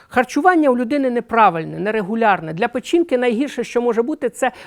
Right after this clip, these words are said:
маленький сніданок. І тоді жовч не потрачена, за ви-, вироблена за ніч жовч не тратиться, і це складає велику проблему. І якщо жовч до кінця не виводиться, сніданку нема правильного в людини, то застій жовчі, оцей симптом, застій жовчі,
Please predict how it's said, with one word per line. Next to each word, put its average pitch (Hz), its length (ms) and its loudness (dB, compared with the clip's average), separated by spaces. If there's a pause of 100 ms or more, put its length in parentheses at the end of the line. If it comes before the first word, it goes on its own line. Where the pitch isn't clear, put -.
маленький 269 580 4
сніданок. 190 800 -2 (200)
І 226 100 -6
тоді 247 260 -2
жовч 254 300 -2
не 240 100 0
потрачена, 190 680 0
за 190 120 0
ви-, 240 180 2
вироблена 208 540 0
за 214 120 0
ніч 214 220 -4
жовч 208 280 2
не 190 100 -6
тратиться, 294 540 -2 (200)
і - 80 -8
це 262 180 0
складає 240 400 -2
велику 214 320 -2
проблему. 175 540 -6 (180)
І 254 120 0
якщо 277 460 2
жовч 208 420 0
до 214 120 -4
кінця 240 400 -2
не 202 120 -4
виводиться, 208 720 0 (160)
сніданку 240 540 -2
нема 220 240 0
правильного 190 540 0
в 208 60 -12
людини, 214 380 -6 (260)
то 262 120 0
застій 262 500 -2
жовчі, 277 460 -2
оцей 196 340 -2
симптом, 175 420 -6
застій 226 360 -4
жовчі, 208 340 -6